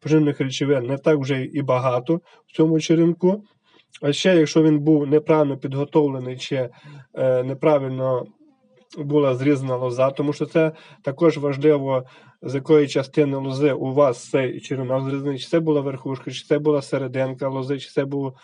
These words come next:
початок лози. Від цього також буде залежати сам розвиток, е, черенка, корінення черенка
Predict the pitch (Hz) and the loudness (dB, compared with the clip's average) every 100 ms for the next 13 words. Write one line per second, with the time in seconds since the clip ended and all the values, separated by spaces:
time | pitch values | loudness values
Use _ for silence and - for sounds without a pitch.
0 | - _ - 123 127 127 143 151 156 151 | -20 _ -6 -2 -2 -2 -6 -2 -2 0
1 | 185 202 - - 123 180 180 175 170 180 | -2 -2 -14 -12 -2 0 2 0 0 0
2 | 151 143 131 143 147 143 143 - 139 135 | 0 -2 -4 -2 0 0 -4 -4 -4 -4
3 | - 147 131 123 147 175 202 202 _ _ | -2 -2 0 2 2 0 -6 -10 _ _
4 | _ _ _ _ _ _ - 277 208 165 | _ _ _ _ _ _ -20 -18 -2 2
5 | 170 165 - - _ _ _ _ _ _ | 2 0 -4 -16 _ _ _ _ _ _
6 | _ _ _ - 175 180 175 185 202 208 | _ _ _ 0 2 2 2 2 2 0
7 | - - _ _ - 165 185 190 185 175 | -14 -20 _ _ 0 2 2 2 -2 -2
8 | 180 180 175 185 185 | 0 0 0 0 -2